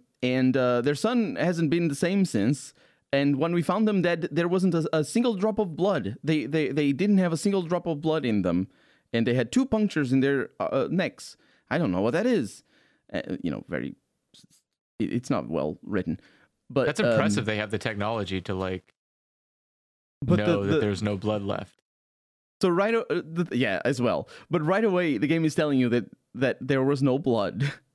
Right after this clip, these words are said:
Speaker 1: <laughs> and they had no blood in them, and they were actually plastic skeletons in their houses, and there was blood on the floor, which doesn't make sense, but that's all right. You know, it's a video. You don't pay. No, that's, it's all right. The problem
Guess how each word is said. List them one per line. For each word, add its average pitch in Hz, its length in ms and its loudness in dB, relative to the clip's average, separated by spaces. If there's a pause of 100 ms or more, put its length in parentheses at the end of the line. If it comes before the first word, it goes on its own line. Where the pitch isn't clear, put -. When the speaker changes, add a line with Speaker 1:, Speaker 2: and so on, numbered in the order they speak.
Speaker 1:
<laughs> - 280 -14
and 127 160 4
they 135 100 2
had 143 180 2
no 135 140 2
blood 120 240 2
in 110 140 4
them, 110 360 0 (460)
and 113 240 2 (180)
they 131 160 0
were 135 340 0
actually 156 380 0
plastic 165 480 -2
skeletons 127 520 0
in 123 80 4
their 143 120 4
houses, 113 460 -2
and 107 140 0
there 110 100 2
was 127 140 0
blood 117 220 0
on 113 100 0
the 113 60 -2
floor, 85 300 -4 (280)
which - 160 -2
doesn't 175 220 2
make 151 140 0
sense, 147 220 -2
but 127 260 -2 (200)
that's 311 160 -2
all 466 140 2
right. 220 200 -2 (100)
You 190 100 0
know, 208 320 0
it's 185 160 -2
a 214 40 0
video. 196 240 2
You 175 140 0
don't 277 200 2
pay. 175 240 -2
No, 202 140 -2
that's, 277 240 -4 (100)
it's 349 120 -6
all 302 100 2
right. 120 220 -2 (440)
The - 80 -2
problem 185 260 0